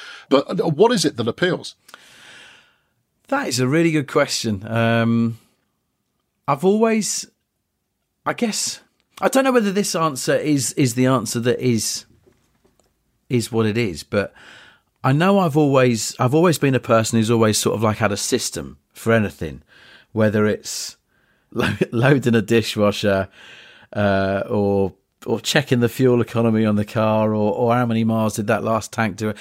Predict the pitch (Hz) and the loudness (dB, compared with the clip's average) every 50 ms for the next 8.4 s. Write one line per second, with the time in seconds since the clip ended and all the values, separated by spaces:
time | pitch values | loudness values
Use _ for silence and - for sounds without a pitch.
0 | - - - - - - 196 185 190 - - - 104 107 113 113 - 123 123 143 | -14 -16 -16 -6 0 0 2 2 2 0 2 2 2 2 2 2 0 -2 0 2
1 | 147 143 131 113 - 131 98 113 - - 123 - - 95 107 123 143 143 117 123 | 4 4 2 2 0 -2 -2 -2 -2 -4 -4 -4 -2 0 2 2 2 2 0 -4
2 | 117 - 135 120 - - 131 127 123 104 117 110 110 107 113 107 - - 90 73 | -2 0 0 0 0 0 0 -2 0 0 0 0 0 0 0 -2 -2 -6 -10 -10
3 | 69 - - - - - - - _ _ - 117 120 120 117 117 117 117 113 - | -10 -16 -20 -20 -20 -20 -20 -20 _ _ -2 0 2 2 4 4 4 2 0 -2
4 | - - _ _ _ _ _ _ _ _ _ _ _ _ _ - - 151 165 160 | -6 -14 _ _ _ _ _ _ _ _ _ _ _ _ _ -12 -8 -8 -6 -4
5 | - 107 98 90 85 80 - - 117 131 - - - 110 123 - - 123 131 127 | -4 -4 -4 -4 -6 -10 -8 -6 -6 -6 -6 -4 -4 -4 -4 -2 -2 -4 -4 -2
6 | - 143 131 - - 135 120 110 110 120 127 139 143 139 131 127 127 120 113 113 | -2 -4 -4 -2 -2 0 0 0 2 2 2 2 4 4 4 4 4 2 2 -2
7 | 95 90 120 123 120 113 110 110 110 90 - - - - 117 117 117 110 - 120 | -2 0 0 0 0 0 0 0 -2 -2 -4 -6 -4 -2 -2 0 -2 -2 -2 -2
8 | 110 110 107 117 117 117 107 | -2 -2 0 0 -2 -2 -4